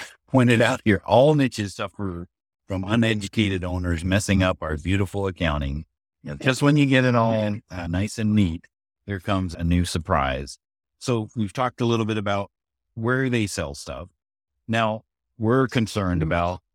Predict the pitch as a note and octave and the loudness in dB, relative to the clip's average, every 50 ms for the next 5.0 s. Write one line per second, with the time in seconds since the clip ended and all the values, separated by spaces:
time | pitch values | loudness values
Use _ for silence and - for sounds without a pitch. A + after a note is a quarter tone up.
0 | _ _ - E2+ G#2 A2+ A#2 A#2 A2 A2 G#2 G#2 G2 F#2 - - - C3 E2 D2 | _ _ -2 2 4 4 6 4 4 4 2 2 2 0 -2 -2 -2 -2 -2 -4
1 | - - - E2 D2 C#2 C#2+ C2+ C2+ B1+ A#1+ B1 G#1 - _ _ - D2+ D#2 D#2+ | -6 -6 -4 -2 -2 -2 -4 -6 -8 -12 -14 -16 -20 -20 _ _ -14 -12 -12 -12
2 | D#2+ - F#2 F2 E2+ F#2 F#2+ F2 G#2+ B2 - - - - C3 G#2+ - - - - | -10 -8 -6 -4 -2 -2 -2 0 -2 -2 -2 -4 -8 -6 -6 -6 -6 -8 -18 -20
3 | _ _ _ _ - G2 G#2 G2+ G2+ G2+ F#2 G#2 G2 F#2+ F#2+ F2 F2 G2+ A2 B2 | _ _ _ _ -2 0 2 2 2 2 0 0 0 0 0 0 0 2 2 2
4 | A2+ G#2+ G2 - - - - - _ _ _ _ - E2+ F2 F2 F2 E2 D#2 - | 2 0 -2 -4 -8 -12 -14 -18 _ _ _ _ -12 -10 -10 -8 -8 -10 -14 -18